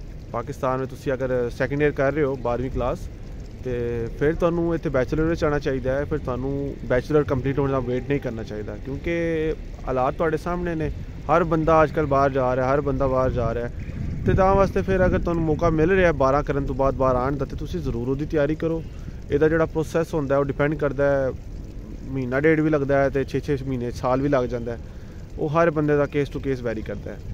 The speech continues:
ਤੇ ਬੈਚਲਰ ਵਿੱਚ ਬਈ ਮੈਂ ਤੁਹਾਨੂੰ ਇਹੀ recommend ਕਰਾਂਗਾ ਕਿ ਤੁਸੀਂ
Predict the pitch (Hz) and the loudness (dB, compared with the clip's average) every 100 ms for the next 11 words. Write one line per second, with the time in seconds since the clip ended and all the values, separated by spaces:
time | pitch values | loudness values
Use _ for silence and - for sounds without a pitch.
0 | - - - - 151 156 156 202 202 202 | -10 -12 -12 -6 2 4 4 2 4 2
1 | 196 180 180 175 156 175 180 160 151 170 | 2 0 0 0 0 0 0 0 0 -2
2 | 170 156 156 180 185 165 156 147 143 123 | 0 0 0 -2 -2 -2 -2 -2 -2 -2
3 | 123 127 160 170 156 143 - 151 151 156 | 0 -2 -2 -2 -4 -4 -6 -4 -2 0
4 | 160 165 | -2 -4